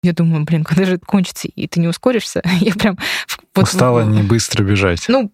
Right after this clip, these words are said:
Speaker 1: м, долго просто, четыре с половиной часа устаешь.
Speaker 2: Ага. Ну, и как ты туда попала, вот в это во все? Тоже отчасти такая волонтерская история и благотворительность с какой-то стороны,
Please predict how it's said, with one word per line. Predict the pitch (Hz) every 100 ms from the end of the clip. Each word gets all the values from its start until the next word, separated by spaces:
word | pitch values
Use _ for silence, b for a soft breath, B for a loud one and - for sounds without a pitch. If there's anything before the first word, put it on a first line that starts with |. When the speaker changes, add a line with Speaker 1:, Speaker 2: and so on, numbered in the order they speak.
| 202
Speaker 1:
м, | 208 190
долго | 185 233 208 165
просто, | 180 175 -
четыре | - 185
с |
половиной | - 180 175
часа | - - 262 339
устаешь. | 226 - 190 160 170 - _ _ -
Speaker 2:
Ага. | 95 87 92 - B B B B _
Ну, | 113 120 117
и | 117 117
как | - 135
ты | -
туда | - 110 101
попала, | - 87 98 90
вот | 87 -
в |
это | 92 -
во | 90 90
все? | - 98 95 90 _
Тоже | 104 98 101
отчасти | - 92 -
такая | - - 92
волонтерская | 87 90 90 98 - - 95
история | - 104 101 95 98
и | 113 95 87 87 87 - _ -
благотворительность | 101 98 90 - 95 95 - 107 101 95
с | -
какой-то | - - 92
стороны, | - - 92 90 87